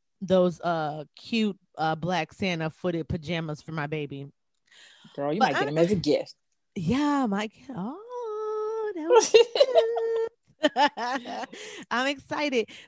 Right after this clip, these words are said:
Speaker 1: So, um, Misha, I'm excited to jump into this conversation. Um, and to our listeners, listen, y'all know, ladies especially,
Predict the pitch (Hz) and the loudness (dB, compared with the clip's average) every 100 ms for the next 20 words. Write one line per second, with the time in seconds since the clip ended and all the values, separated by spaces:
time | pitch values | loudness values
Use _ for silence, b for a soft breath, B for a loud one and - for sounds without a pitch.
0 | - 330 311 285 285 285 277 285 349 - | 0 8 8 8 6 6 4 4 0 0
1 | 185 302 403 415 - 220 208 196 175 190 | 0 0 0 -4 -2 -2 0 -4 -2 -2
2 | 151 185 170 190 160 - 180 156 147 143 | -2 -6 -6 -4 -6 -6 -6 -4 -6 -4
3 | 175 151 - 156 143 B B B _ 202 | -4 -4 -6 -8 -8 B B B _ 4
4 | 190 180 170 - 254 254 - 349 262 220 | 6 4 -2 -2 -2 0 2 6 6 4
5 | 226 277 240 214 190 - - 208 196 - | 2 0 0 0 0 -4 -8 -4 -4 -4
6 | 175 160 269 392 247 196 175 170 160 B | -8 -2 -2 -2 0 2 2 0 -2 B
7 | B B 202 240 269 285 277 240 - - | B B 0 2 4 4 4 2 -2 0
8 | 202 208 - 196 156 | 2 2 -2 -4 -4